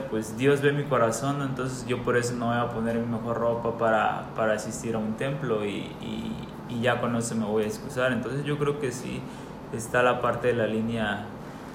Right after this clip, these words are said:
delgada de, de que se puede aprovechar, se puede malinterpretar, sobre todo, pues, para alguien que no está bien cimentado en la fe.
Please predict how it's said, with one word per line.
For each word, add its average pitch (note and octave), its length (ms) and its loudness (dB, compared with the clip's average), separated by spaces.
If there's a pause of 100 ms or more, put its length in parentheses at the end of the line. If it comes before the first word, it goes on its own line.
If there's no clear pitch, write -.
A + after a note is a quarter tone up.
(160)
delgada A2+ 440 2
de, G#2 380 0 (180)
de A#2 100 -2
que A#2 100 -2
se A2+ 120 -2
puede A#2 360 2
aprovechar, A2 760 2
se A#2 120 -4
puede A2+ 260 0
malinterpretar, A2 920 -2
sobre A2 280 0
todo, A#2 340 0
pues, G2+ 180 -6 (520)
para B2 180 6
alguien C3 260 4
que B2+ 100 0
no A#2 80 0
está A#2 220 -2
bien A2+ 180 2
cimentado G#2+ 540 -2
en G2+ 80 -2
la F#2+ 80 -4
fe. A#2 200 -4